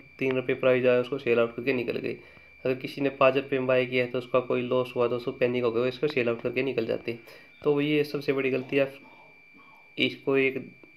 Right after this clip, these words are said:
week दो month के लिए इसको hold करके रख सकते हैं, वो क्योंकि आने वाले समय में इसमें काफ़ी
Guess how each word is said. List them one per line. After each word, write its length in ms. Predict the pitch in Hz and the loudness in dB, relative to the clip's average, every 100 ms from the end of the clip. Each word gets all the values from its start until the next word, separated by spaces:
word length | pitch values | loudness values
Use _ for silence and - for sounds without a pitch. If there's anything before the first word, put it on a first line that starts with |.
| - - - - - - | -20 -20 -20 -20 -20 -18
week 340 | 127 131 131 127 | -6 -4 -4 -2
दो 200 | 131 127 | 0 2
month 240 | 127 120 | 0 -2
के 60 | 127 | -2
लिए 140 | 123 | -2
इसको 280 | 123 - 143 | -4 -2 -2
hold 220 | 123 117 | 0 -2
करके 220 | 117 117 123 | -4 -2 -2
रख 120 | 120 | -2
सकते 320 | 120 - 143 | -8 -6 -2
हैं, 80 | 139 | -2
वो 140 | 131 127 | -2 -6
क्योंकि 260 | - 127 | -6 0
आने 180 | 123 123 | 0 2
वाले 180 | 123 120 | 2 0
समय 160 | 120 113 | -2 -2
में 120 | 110 | -4
इसमें 300 | 113 147 156 | -4 -4 -2
काफ़ी 400 | 120 113 127 175 | -4 -4 -6 -8